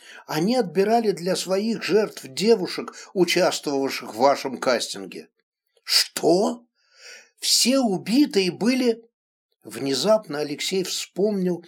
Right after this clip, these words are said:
телевизионный репортаж об очередной жертве маньяка и то, что тогда привлекло его внимание,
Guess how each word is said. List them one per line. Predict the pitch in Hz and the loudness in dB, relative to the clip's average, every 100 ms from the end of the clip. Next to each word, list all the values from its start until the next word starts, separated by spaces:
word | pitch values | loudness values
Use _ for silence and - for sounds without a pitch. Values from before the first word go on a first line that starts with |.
| _ - | _ -4
телевизионный | 160 160 151 147 143 190 185 180 180 | 0 0 0 -2 0 0 0 0 0
репортаж | 175 170 - - 185 143 - - - | 0 -2 -4 -2 -2 -2 -6 -14 -6
об | 151 135 | -2 0
очередной | 151 156 160 147 190 196 | 0 -2 -4 -2 0 0
жертве | 127 143 185 156 - 151 | 0 -2 -2 -4 -4 -2
маньяка | 143 143 139 202 196 - 95 - _ - _ | -2 -4 0 2 2 -2 -12 -12 _ -20 _
и | 170 | -4
то, | 151 - 233 170 - - - | -4 0 0 0 -2 -12 -16
что | - - 226 | -14 0 2
тогда | 208 202 175 190 | 2 0 0 -2
привлекло | 185 185 147 180 175 175 | 0 -4 0 -2 0 2
его | 170 151 156 | 4 2 -2
внимание, | 131 160 156 131 113 104 98 | -2 -2 -2 -4 -6 -8 -12